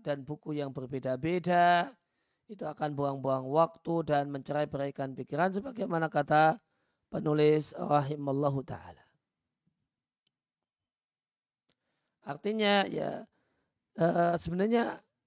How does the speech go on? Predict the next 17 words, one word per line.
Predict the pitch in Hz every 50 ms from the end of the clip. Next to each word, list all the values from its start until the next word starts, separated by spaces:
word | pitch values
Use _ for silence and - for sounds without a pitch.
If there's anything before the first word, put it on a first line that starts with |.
| _ _ _ _ _ -
eh, | 170 156 156 147 143 143 - - - - 143 - - -
Anda | - 160 175 190 196
tidak, | - - 156 175 175 165 165 160 147 131 127
penuntut | 156 175 190 190 170 190 180 196
ilmu | 202 208 208
tidak | 180 - 170 147 175 165 -
dilarang | 156 151 151 160 170 170 170 165 165 165 160
untuk | 151 147 147 147 143 160 165 165 160 160 -
membuka | - 151 147 143 135 131 - 147 131 143
wawasan | 143 147 156 160 160 156 - - 160 151 147
dengan | 139 139 139 139 143 156 165 165 185 247 - _ _ _ _ _ _ _ _ _ -
membaca | 160 151 151 147 143 139 - - 147
buku | 139 - 147 147 - - 151 147
ini | 156 147 147 143
dan | 131 135 131 127
itu. | 170 220 131 - - 220 185 254 247 _ _ _ _ _ _ _ _ _ _ _ _ _ _ _ _ _ _ _ _ _ _ _ _ _ _ _ _ _ _ _
Namun | - 185 139 143 151